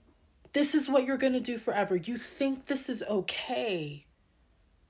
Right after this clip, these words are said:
You think you are mentally right. From the moment you guys effed up and found out last t-, in two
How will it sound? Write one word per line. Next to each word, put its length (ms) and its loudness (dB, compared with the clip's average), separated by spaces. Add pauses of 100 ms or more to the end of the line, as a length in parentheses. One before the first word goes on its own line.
(540)
You 160 0
think 600 -2
you 140 2
are 240 4
mentally 840 -2
right. 1080 0 (1300)
From 340 0
the 100 6
moment 840 4
you 220 2
guys 380 4 (120)
effed 400 0
up 260 0
and 200 0
found 480 -2
out 300 0
last 400 -2 (100)
t-, 300 -4
in 140 -4
two 440 -6